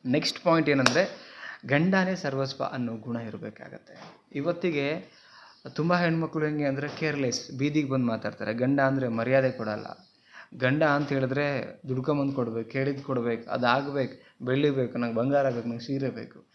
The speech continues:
ಪಾಪ ಅವ್ನ ದುಡಿಮೆ ಎಷ್ಟಿದೆಯೋ ಏನೋ ಹೆಂಗೋ, ಇದು ಎಷ್ಟೋ ಹೆಣ್-, ಭಾಳ ಕಡಿಮೆ ಜನ ಹೆಣ್ಮಕ್ಳು ಅರ್ಥ ಮಾಡ್ಕೊಳ್ಳೋದು. ಅಂದರೆ ಇದ್ದಾರೆ, ಅರ್ಥ ಮಾಡ್ಕೊಳ್ದೇ ಇರೋ ಹೆಣ್ಮಕ್ಳಿಗೆ ನಾ ಮಾತಾಡ್ತಿರೋದು. But ಎಷ್ಟೋ ಹೆಣ್ಮಕ್ಳು ಇದ್ದಾರೆ, ಇಲ್ಲ ಅಂತಲ್ಲ. ಗಂಡ ಹಿಂಸೆ ಮಾಡ್ತಿದ್ರು ಬದುಕುವಂಥ ಹೆಣ್ಮಕ್ಳಿದ್ದಾರೆ,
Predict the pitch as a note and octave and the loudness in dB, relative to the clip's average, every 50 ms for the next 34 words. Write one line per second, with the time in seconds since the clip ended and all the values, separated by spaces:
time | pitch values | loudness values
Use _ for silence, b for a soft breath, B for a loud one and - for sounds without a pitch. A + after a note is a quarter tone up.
0 | b b b _ B2 - A#2+ A#2+ A#2+ A#2+ A#2 A2+ A#2 C3+ D#3 E3 D#3+ D#3 - - | b b b _ -12 -8 -8 -6 -6 -6 -6 -4 -4 -2 0 0 0 -2 -4 -6
1 | C#3 A#2 A#2 A2+ G#2 G2+ G2 - - A2 A#2+ A#2+ B2 C#3 D3 C#3+ B2+ A2+ A2 A2+ | -6 -6 -4 -6 -6 -8 -10 -12 -10 -6 -4 -2 -2 -2 -2 -2 -4 -6 -6 -6
2 | B2+ B2+ C#3+ C#3+ B2+ A#2 G#2+ G#2 - - b b b b b b C#3 C3 B2+ C3 | -4 -4 -4 -4 -4 -4 -6 -6 -8 -12 b b b b b b -6 -2 0 0
3 | B2+ B2+ B2+ - - F3+ D#3 D3 D3 C#3 - C3 C3+ D#3+ F#3 F#3 - D3 C#3 C#3+ | 0 0 -2 -4 -4 -6 -4 -4 -6 -8 -8 -6 -4 -2 -2 -2 0 -2 -2 0
4 | D#3 D#3 D3 C3+ C3+ C3+ B2 B2 B2 B2 B2 A#2+ - A2 G#2+ - - A2+ G#2+ G2+ | 0 0 0 0 0 0 0 0 0 -2 -2 -2 -4 -6 -8 -6 -8 -8 -8 -8
5 | G#2 - - - - F2 C3+ - B B B B B B B B B B _ _ | -10 -12 -14 -12 -12 -12 -12 -14 B B B B B B B B B B _ _
6 | - F3+ G3+ A3 F#3+ D#3 D#3+ D#3+ F3 G3 F3 C#3 G#2+ - - - - - _ _ | -4 -2 2 2 4 4 4 6 8 8 8 8 6 2 -2 -12 -18 -20 _ _
7 | _ _ _ - - B2+ - E3+ E3 C3+ A#2+ A#2 B2+ C#3+ C3+ F3+ F3 F3 F#3 F#3+ | _ _ _ -6 -6 -2 0 0 0 2 4 2 2 2 2 2 2 4 4 4
8 | F#3+ F3 E3+ E3+ E3+ E3 D#3+ D#3+ - D#3 D3+ E3 D#3 C3+ A#2 A2+ A#2 A2+ A2 A2 | 4 4 2 2 0 -2 -2 -2 -4 -4 -2 0 0 2 2 0 0 0 -2 -2
9 | G#2+ G#2+ G#2+ G#2 G#2+ G#2 G2+ - B B B B B B - D3 D3 C3+ C3+ - | -2 -2 -4 -4 -4 -6 -6 -10 B B B B B B -2 0 0 0 0 0
10 | F#3 E3+ E3 E3 D#3+ D#3+ D#3 E3 D#3 C#3+ D#3 F3+ G3+ G#3+ F3 C3 C3 B2+ B2+ B2+ | 2 2 2 2 2 0 0 0 0 2 2 0 0 0 -2 -4 -4 -2 -4 -4
11 | A#2 A2+ G#2+ G2 - - - - _ - C3 C3+ C#3 D3 D3 C#3+ C3+ B2+ A#2+ A#2+ | -4 -4 -6 -6 -8 -10 -14 -20 _ -8 -4 0 2 2 2 2 0 -2 -2 -2
12 | B2+ C#3+ D3+ D#3 F3+ F3+ F3 E3+ E3 E3+ F3+ E3+ F#3 F3 D3 D3 C#3 C3+ - D#3 | -2 0 2 2 4 4 4 2 0 0 -2 -2 -2 0 0 0 -2 0 -2 -2
13 | C#3+ C#3 C#3 B2 B2 B2+ C#3 C#3 C#3 C3+ A#2 G#2+ G#2 - - - - _ _ | -2 0 -2 -2 0 0 0 -2 -2 -4 -2 -2 -2 -4 -6 -10 -16 _ _